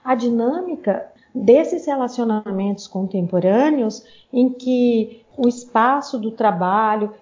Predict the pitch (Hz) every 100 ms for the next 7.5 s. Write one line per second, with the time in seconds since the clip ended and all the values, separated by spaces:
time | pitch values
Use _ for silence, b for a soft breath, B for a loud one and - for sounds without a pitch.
0 | - 214 220 - 226 214 208 - 247 247
1 | 247 - 247 254 240 233 220 214 - 196
2 | 208 - 202 202 190 185 185 185 190 196
3 | 196 B B 208 185 196 202 196 - 185
4 | 170 185 185 190 202 214 214 220 220 226
5 | 226 208 208 - - 233 262 277 220 202
6 | 196 196 185 180 185 190 175 180 180 180
7 | 180 175 175 196 208